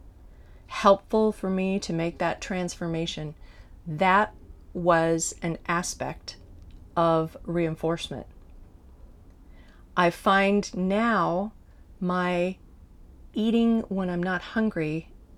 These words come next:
has decreased exponentially. So sometimes it takes looking for support outside yourself when you're wanting to make a change. And if you need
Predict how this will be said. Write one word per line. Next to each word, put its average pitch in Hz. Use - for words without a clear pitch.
has 190
decreased 180
exponentially. 196
So 208
sometimes 220
it 180
takes -
looking 196
for 170
support 180
outside 202
yourself 165
when 175
you're 170
wanting 160
to -
make 147
a 156
change. -
And 185
if 185
you 220
need 226